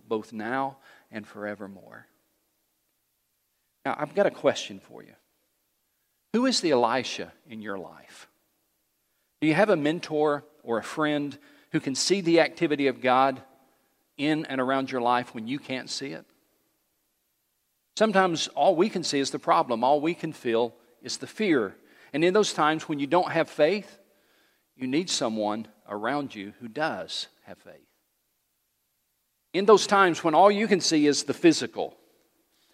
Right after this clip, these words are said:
you need somebody around you who alco-, also can see the spiritual.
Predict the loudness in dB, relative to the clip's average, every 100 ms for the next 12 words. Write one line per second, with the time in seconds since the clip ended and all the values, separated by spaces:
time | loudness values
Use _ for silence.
0 | _ _ -4 0 0 0 -2 2 4 4
1 | 2 0 0 0 -2 -8 -6 -6 -4 -2
2 | -2 -4 -6 -4 -6 -4 -8 -8 -10 -10
3 | -8 -10 -12 _ _ -16 -10 -10 -10 -14
4 | -20